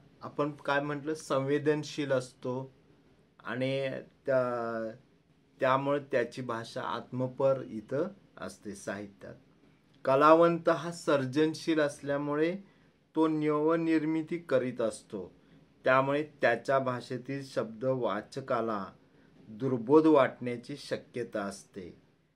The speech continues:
सततच्या साहित्य वाचनाने वाचकही दुर्बोध भाषा जाणू शकतो. म्हणजे काही वेळेला आता, अ, साहित्यिक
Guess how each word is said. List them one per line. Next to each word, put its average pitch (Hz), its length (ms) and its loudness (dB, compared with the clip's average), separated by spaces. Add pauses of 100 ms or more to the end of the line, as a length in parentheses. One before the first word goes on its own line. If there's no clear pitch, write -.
(300)
सततच्या 156 680 2
साहित्य 123 720 -2
वाचनाने 117 880 -2 (400)
वाचकही 123 920 -2
दुर्बोध 123 680 -4
भाषा 117 640 -6 (500)
जाणू 107 320 -6
शकतो. - 400 -18 (640)
म्हणजे 165 160 0
काही 151 340 6
वेळेला 160 340 4
आता, 156 460 2 (500)
अ, 127 320 2
साहित्यिक 139 800 -2